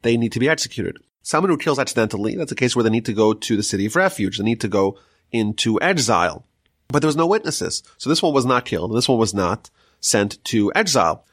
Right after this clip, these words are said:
So what does the Almighty do? The Almighty makes these two people converge into one place. The person who killed willfully, who needs to be executed, was sitting underneath the ladder.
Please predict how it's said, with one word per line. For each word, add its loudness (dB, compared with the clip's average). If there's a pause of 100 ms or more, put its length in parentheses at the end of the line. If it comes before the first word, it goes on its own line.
(140)
So -8
what 0
does -2
the 0
Almighty 0
do? -4 (260)
The 0
Almighty 0
makes -2
these -4
two 0
people 0 (460)
converge 2
into 0
one 2
place. -4 (260)
The 2
person 0
who 0
killed -2
willfully, 0
who 0
needs -2
to -4
be 0
executed, 0
was 2
sitting 0
underneath 0
the 0
ladder. 0